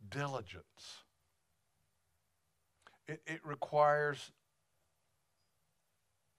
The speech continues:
want. And so when we look at David and we look at his life and we look at Abraham and we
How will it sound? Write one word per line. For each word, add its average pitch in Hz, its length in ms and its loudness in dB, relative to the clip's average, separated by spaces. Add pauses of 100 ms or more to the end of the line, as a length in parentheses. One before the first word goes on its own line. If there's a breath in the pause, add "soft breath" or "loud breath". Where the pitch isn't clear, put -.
(1300)
want. 113 580 -6 (1500 loud breath)
And 127 80 0
so 160 160 2
when 147 180 2
we 143 80 2
look 160 220 2
at 135 140 -6
David 135 500 2 (640 soft breath)
and 123 100 -10
we 131 100 2
look 135 240 0
at - 60 2
his 127 200 2
life 117 600 4 (680 soft breath)
and 113 120 -6
we 120 80 -4
look 131 220 2
at 135 140 0
Abraham 120 680 4
and 110 160 -2
we 120 220 -10